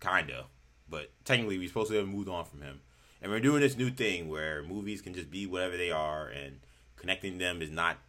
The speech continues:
the, the number one priority. We've, we've been in this strategy now,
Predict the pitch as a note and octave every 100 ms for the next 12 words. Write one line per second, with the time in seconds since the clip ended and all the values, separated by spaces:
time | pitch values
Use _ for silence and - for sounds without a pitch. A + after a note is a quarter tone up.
0 | - E2 - D2+ D#2 E2+ E2+ C2+ D2 D#2+
1 | D2 D2 C#2+ C#2 C2+ - - _ - _
2 | _ _ _ - - - D3+ A#3+ - C#3+
3 | A#3 D3 F#3+ E3 C3+ B2+ B2 A#2 - -
4 | C#3+ D3 E3+ A2+ G#2+ G2 F2+ F2+ F2 E2